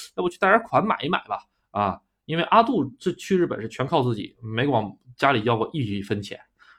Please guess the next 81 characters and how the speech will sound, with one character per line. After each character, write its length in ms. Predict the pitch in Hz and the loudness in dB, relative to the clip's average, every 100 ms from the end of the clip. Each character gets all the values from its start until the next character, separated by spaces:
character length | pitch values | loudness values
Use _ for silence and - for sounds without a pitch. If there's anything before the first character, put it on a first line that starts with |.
| _ | _
所 160 | 151 | 4
以 140 | 180 151 | 6 6
呢， 100 | 143 | 4
阿 160 | 139 | 4
杜 140 | 147 143 | 4 4
攒 140 | 123 | 4
了 80 | 127 | 4
点 120 | 113 | 2
钱， 220 | - 104 | -2 -4
说 80 | 120 | -2
：“嗯， 200 | 156 151 | -2 -4
自 180 | 139 262 | -4 -2
己 180 | 202 113 | 0 -2
去 300 | 117 180 151 123 120 | 0 0 0 -4 -4
贷 140 | 196 | -2
个 80 | 165 | -2
款 200 | - 117 | -2 -2
买 140 | 131 - | -2 -6
个 80 | 101 | -12
吧。” 120 | - _ _ _ | -14 _ _ _
然 120 | 120 147 | 2 4
后 120 | 180 | 4
呢， 100 | 156 | 2
我 220 | 107 101 | 2 2
就 120 | 143 | 4
去 360 | 139 - 139 - - | 2 0 -6 -6 -2
贷 160 | 131 | 0
款， 180 | - - - _ _ | 0 -10 -12 _ _
去 160 | - 156 | -4 0
那 100 | 147 | 2
个 140 | 139 | 2
车， 520 | 131 - 170 165 160 - | 0 4 6 6 4 0
车 240 | - 269 | 2 4
我 80 | 277 | 4
也 60 | - | 4
看 180 | 320 | 2
好 140 | 233 - | 2 0
了， 180 | - 123 | -2 0
然 140 | 117 | 0
后 80 | 131 | 0
我 100 | 107 | 0
就 80 | 113 | 0
跟 140 | 127 | 0
人 100 | 117 | 0
家 80 | 123 | 0
说 320 | 117 120 107 - - - - | -2 -4 -4 -8 -20 -18 -12
：“这 140 | - 113 | -6 -4
个， 240 | 107 101 | -2 0
要 160 | 127 143 | 0 0
不 100 | 110 | 2
然 480 | 110 131 139 139 139 _ - | 2 2 0 -2 -6 _ -2
咱 180 | 131 143 | 0 2
贷 100 | 180 | 0
个， 100 | 160 | 0
我 120 | 120 | 0
能 140 | 120 135 | 2 2
不 80 | 185 | 2
能 80 | |
贷 80 | 190 | 2
个 100 | 175 | 0
款 220 | - 87 | 0 -2
啊？ 60 | 104 | -2
我 100 | 107 | -4
是 100 | 127 | 2
外 160 | 170 135 | 4 4
国 160 | 104 | 4
人。” 120 | 87 - | -4 -6
他 100 | 156 | -2
说 380 | 165 170 170 151 | 2 4 4 2
：“你， 160 | 123 117 139 | 0 -2 -2
你 160 | 131 123 | 2 4
年 220 | 123 196 | 6 4
薪 200 | 208 254 | 4 4
多 100 | 240 | 6
少 180 | 185 110 | 8 8
啊？” 120 | 107 | 6
我 160 | 101 98 | 2 -4
说 200 | - 165 | -2 -2
：“我 100 | 110 | -2
年 220 | 104 139 | -4 -8
薪 420 | - 170 165 160 | -6 -6 -6 -8